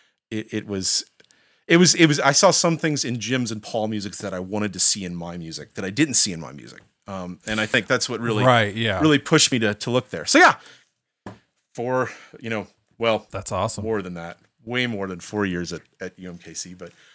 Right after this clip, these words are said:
Speaker 1: enough to, I can get a doctorate.
Speaker 2: <laughs>
Speaker 1: All right. Yeah. Um, yeah. So, uh, finished up there, and,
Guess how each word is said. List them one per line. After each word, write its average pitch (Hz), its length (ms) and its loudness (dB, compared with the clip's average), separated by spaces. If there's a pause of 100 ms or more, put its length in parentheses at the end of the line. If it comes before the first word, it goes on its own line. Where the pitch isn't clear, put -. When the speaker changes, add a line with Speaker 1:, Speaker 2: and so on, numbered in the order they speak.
(240)
Speaker 1:
enough 190 380 6
to, 147 160 -2 (120)
I 127 100 2
can 147 160 4
get 147 80 8
a 135 100 8
doctorate. 139 440 8
Speaker 2:
<laughs> 120 140 0
Speaker 1:
All 139 100 6
right. 180 280 6
Yeah. 131 260 2 (520)
Um, 139 380 6
yeah. 180 240 6 (100)
So, 143 320 2
uh, 131 160 0
finished 139 380 -4
up 120 120 -6
there, 131 400 -6
and, 113 260 -4